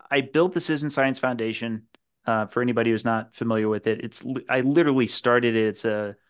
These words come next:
a public charity, mainly for the purpose of funding this lean mass hyperresponder study that we're doing out of Lundquist. But I will say this, I, there's been a lot of people who reached out to me who are like, "This model seems like it can actually work. The studies can get done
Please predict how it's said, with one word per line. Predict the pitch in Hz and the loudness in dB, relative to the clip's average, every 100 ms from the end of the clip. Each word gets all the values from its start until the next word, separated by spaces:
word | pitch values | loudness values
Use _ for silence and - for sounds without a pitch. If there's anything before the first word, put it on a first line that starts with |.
| _ _ - | _ _ -8
a | 117 | -4
public | 135 135 123 | 0 0 0
charity, | - 127 120 113 113 - | 0 2 4 2 0 -4
mainly | 156 185 208 180 | 0 2 2 2
for | 143 | 2
the | 123 | 0
purpose | 123 117 117 117 | -2 -2 -4 -6
of | - | -4
funding | 117 113 110 | 0 0 0
this | 107 101 | -2 -6
lean | 113 110 | -4 -4
mass | 104 104 | -4 -4
hyperresponder | 107 - - 110 104 | -4 -4 -4 -4 -4
study | - 104 98 | -4 -4 -4
that | 101 104 | -4 -4
we're | |
doing | 104 107 104 | -4 -4 -4
out | 101 | -6
of | 104 | -6
Lundquist. | 104 101 107 - - - - - _ _ _ _ _ | -6 -6 -8 -8 -14 -20 -20 -20 _ _ _ _ _
But | 165 | 4
I | 180 | 6
will | 214 262 | 6 4
say | - 190 | 2 2
this, | 117 123 147 - - - - | 4 4 2 2 -2 -6 -12
I, | - - - _ | -12 -12 -20 _
there's | 156 147 | 2 2
been | - 196 | 4 4
a | |
lot | 139 123 139 | 4 4 2
of | 123 | 0
people | 127 143 | -2 -2
who | 135 | -2
reached | 113 117 - | -2 -2 -2
out | 117 117 | -2 -2
to | 127 | -2
me | 131 | -2
who | 131 123 | 0 2
are | 113 | 2
like, | 113 113 - _ _ _ | 0 -4 -8 _ _ _
"This | 123 156 - | -4 -2 2
model | 139 175 254 | 2 4 2
seems | 180 156 131 | 0 -2 0
like | 131 127 | -2 -2
it | 120 | -4
can | 120 | -2
actually | 117 117 120 | -2 -2 -6
work. | 113 202 - - _ | -2 -2 -4 -12 _
The | - - - | -16 -14 -10
studies | - - - 185 147 135 | -4 -2 2 2 2 0
can | - 123 | 0 0
get | 117 117 | 0 0
done | 110 107 135 | 0 0 -2